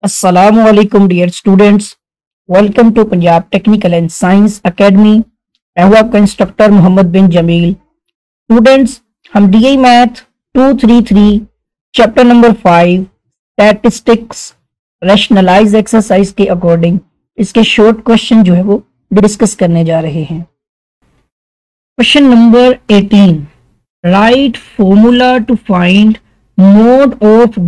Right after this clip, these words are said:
grouped frequency distribution। हमने जो formula लिखना है ना, ये mode का formula है, वो भी grouped data का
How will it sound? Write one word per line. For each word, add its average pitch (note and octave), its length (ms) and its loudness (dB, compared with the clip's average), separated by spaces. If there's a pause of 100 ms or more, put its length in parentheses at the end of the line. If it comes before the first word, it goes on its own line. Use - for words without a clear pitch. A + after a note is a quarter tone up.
(120)
grouped D4 480 0 (420)
frequency B3 680 0
distribution। F#3 800 0 (440)
हमने A#3 280 2
जो D4+ 140 0
formula B3+ 340 0
लिखना B3 280 -2
है C4+ 80 -2
ना, C#4+ 80 -2
ये B3+ 300 2
mode G#3 600 2
का C4+ 140 0
formula G#3+ 440 0
है, B3+ 240 -2
वो A3 180 0
भी C4 160 0 (200)
grouped B3 340 2
data F#3 360 0
का D#3 120 -16